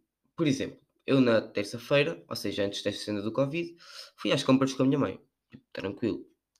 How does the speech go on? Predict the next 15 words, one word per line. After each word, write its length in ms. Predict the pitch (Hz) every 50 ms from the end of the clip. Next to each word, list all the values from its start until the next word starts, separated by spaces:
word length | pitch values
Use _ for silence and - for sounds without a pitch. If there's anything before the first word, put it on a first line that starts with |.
| _ _ _ _ _ _ _ _ _ _ _ _ _ _ _ _ _ -
Aparentemente. 640 | 95 - 107 98 90 90 - 120 95 - - - - _ - - - - - - - - - -
Fui 140 | - - 160
às 180 | 165 170 170 -
compras, 360 | - 180 180 170 165 160 151
não 120 | 160 160
sei 160 | 156 - 160
o 80 | 156 156
quê, 460 | 156 - 175 175 175 170 170 170 - - _ _ _ _ _ _ - - - _ _ _ _ _ _ _ -
e 100 | - 139
eu 100 | 147 139
tô, 120 | - 120 117
tipo, 200 | 127 131 - -
com 80 | 123
o 60 | -
carrinho, 680 | - 131 123 123 131 135 131 131 135 139 143 - - -